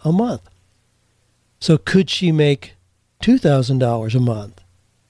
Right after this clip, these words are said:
Probably not. She really doesn't have marketable skills. So it really is more attractive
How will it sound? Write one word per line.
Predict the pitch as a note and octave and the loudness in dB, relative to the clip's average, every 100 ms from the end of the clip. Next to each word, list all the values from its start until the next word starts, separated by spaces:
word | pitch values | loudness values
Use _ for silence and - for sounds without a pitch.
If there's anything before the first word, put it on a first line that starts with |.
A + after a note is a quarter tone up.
| _ | _
Probably | - C3+ A2 A#2+ C3 F3 F#3 | -6 -4 -4 -4 0 2 4
not. | F#3+ C4 - - - _ | 2 -2 -10 -16 -20 _
She | - - | -6 -2
really | B2+ C3+ C#3+ | 0 2 2
doesn't | D3 C3 | 2 2
have | D3 | 0
marketable | B2+ A#2 - D#3+ E3+ | 0 -2 -4 -2 -2
skills. | - - C4 C3 | -4 -2 -2 -2
So | - F3+ D#3 - | -2 2 2 0
it | D3+ - | -8 -8
really | C3 C3+ A3+ B3+ G3 F#3 | -4 0 0 2 0 0
is | E3+ C#3+ - - _ - _ _ - | 0 0 -2 -16 _ -20 _ _ -2
more | D3+ D3 D3+ - | 2 4 4 2
attractive | C3 - - F3 A3 - - A#2+ A#2+ | -4 -6 -8 -4 -6 -6 -6 -6 -6